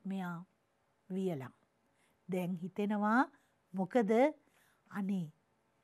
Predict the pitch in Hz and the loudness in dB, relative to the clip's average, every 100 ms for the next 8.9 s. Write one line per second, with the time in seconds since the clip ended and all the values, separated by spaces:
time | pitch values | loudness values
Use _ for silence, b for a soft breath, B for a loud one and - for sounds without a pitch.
0 | _ _ - 233 247 294 311 320 330 339 | _ _ -4 6 8 8 6 4 4 0
1 | 294 240 277 277 359 370 339 240 208 294 | 2 6 6 8 8 6 4 2 4 6
2 | 330 381 403 640 679 b b b - 320 | 6 6 4 0 -2 b b b -2 6
3 | 403 480 605 659 - 330 277 254 208 170 | 6 6 2 0 0 2 6 6 6 4
4 | 131 127 b b b - 233 277 392 302 | -2 -12 b b b 4 6 6 4 2
5 | 247 214 262 202 135 _ _ _ _ 175 | 2 4 4 2 -2 _ _ _ _ -4
6 | 202 156 190 214 220 - 170 156 147 143 | -2 0 -2 0 -2 -2 -6 -6 -10 -12
7 | - _ _ _ - 196 160 170 214 185 | -16 _ _ _ -10 -8 -8 -6 -2 -2
8 | 165 - _ _ _ _ - 311 254 | -2 -8 _ _ _ _ 4 6 6